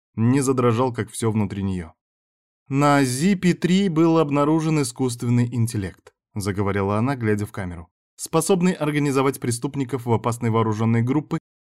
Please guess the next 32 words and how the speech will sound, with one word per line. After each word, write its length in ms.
и 80
дать 260
им 80
современные 600
технологии. 680
За 180
последнюю 520
неделю 420
было 240
предотвращено 880
более 320
сотни 320
информационных 680
атак 260
на 100
систему, 640
а 140
патологическая 840
активность 440
на 80
ней 160
дает 300
нам 240
понять, 440
что 180
есть 220
угроза 340
настоящей 540
атаки 320
отселенных 580
на 100
человечество. 760